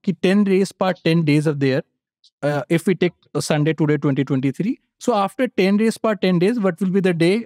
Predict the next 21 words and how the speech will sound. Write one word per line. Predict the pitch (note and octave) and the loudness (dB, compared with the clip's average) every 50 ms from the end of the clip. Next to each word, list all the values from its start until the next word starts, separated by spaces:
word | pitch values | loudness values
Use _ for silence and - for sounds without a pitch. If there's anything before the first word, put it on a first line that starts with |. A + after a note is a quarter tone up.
| - | -6
after | - D#3 D3+ - - E3 | -4 -4 -2 -2 -2 -2
this | D#3 F3 - | -2 -2 -2
ten | - D#3 C#3+ C#3+ | -2 0 0 2
days | C#3 C#3 - | 0 0 0
per | - C#3+ | -2 -4
ten | C#3 D3 C3 C3 | -2 0 0 0
day? | E3 F3+ | 0 0
What | E3+ D3+ | 0 0
will | D3 D#3 | 0 0
be | D3+ E3 | 0 0
the | D3+ | 2
day | C#3+ C#3+ | 2 2
of | C3+ C3 C3+ | 0 0 0
the | C#3+ C#3+ C#3 C3+ - | -2 -2 -2 -4 -4
week | C3+ C#3+ C#3 C3 - | -2 -2 -2 -2 -2
will | - C#3 | -6 -6
be | C3 C3+ C3+ | -4 -2 -2
there? | B2 A#2+ A#2+ - _ _ _ _ _ | -2 -2 -4 -6 _ _ _ _ _
So | - - C4 | -6 -2 0
this | A3+ A3 A3+ - | 2 2 2 2
is | C4 A#3+ | 0 0